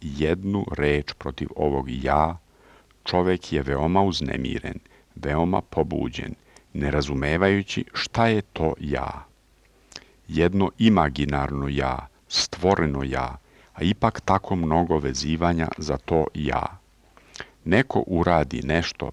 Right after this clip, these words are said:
protiv ovog ja i opet čovek je veoma uznemiren, pobuđen, nesrećan. Ja, ja, ja. Ogromna količina vezivanja za ovo ja. To donosi samo patnju,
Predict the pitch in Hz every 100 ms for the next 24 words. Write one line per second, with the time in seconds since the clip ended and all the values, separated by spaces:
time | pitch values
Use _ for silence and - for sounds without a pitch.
0 | - - 76 - 76 - 71 67 62 67
1 | 78 87 - - - _ - 73 82 -
2 | 95 - - - - 107 101 - 90 82
3 | 90 98 98 85 - 67 67 - - -
4 | - _ _ _ - 76 76 73 82 -
5 | - - - 73 73 - 71 - - -
6 | _ _ _ _ _ _ 73 76 78 69
7 | 64 - - _ _ 73 73 78 71 65
8 | 60 - _ _ - 76 73 73 67 67
9 | - _ _ _ - - - - _ -
10 | 107 113 110 110 107 - 82 78 71 -
11 | 87 90 90 71 65 69 76 76 80 80
12 | 80 - 71 67 69 69 65 - - -
13 | _ _ _ _ _ _ _ - 104 107
14 | 82 87 92 - 98 - 101 104 101 -
15 | 65 - -